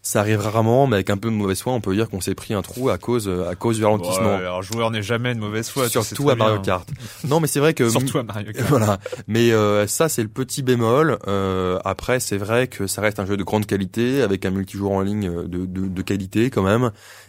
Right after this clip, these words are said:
Speaker 1: et que c'est un jeu vraiment qu'on ne peut que conseiller,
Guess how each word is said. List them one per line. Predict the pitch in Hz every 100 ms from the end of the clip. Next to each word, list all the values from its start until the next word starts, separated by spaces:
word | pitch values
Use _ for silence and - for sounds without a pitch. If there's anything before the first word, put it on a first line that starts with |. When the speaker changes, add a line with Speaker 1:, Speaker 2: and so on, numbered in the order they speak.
| -
Speaker 1:
et | 98
que | -
c'est | - 87
un | 85
jeu | 85 110
vraiment | 104 92 113 120
qu'on | 92
ne | 87 85
peut | - 113 110
que | 107
conseiller, | - 87 - 87 110